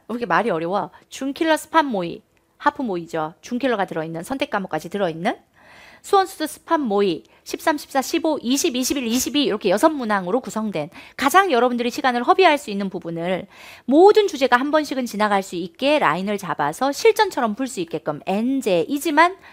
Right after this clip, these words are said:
하프 모의로 수원스트 스팟 모의 시즌 원, 그리고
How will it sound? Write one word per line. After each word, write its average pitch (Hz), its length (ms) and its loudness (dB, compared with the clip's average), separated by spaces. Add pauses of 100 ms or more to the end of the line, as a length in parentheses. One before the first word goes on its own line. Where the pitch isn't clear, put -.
(140)
하프 339 260 -4
모의로 160 420 -4 (400)
수원스트 339 500 0
스팟 330 240 2
모의 254 480 2 (140)
시즌 254 360 -6
원, 220 280 6 (560)
그리고 254 440 0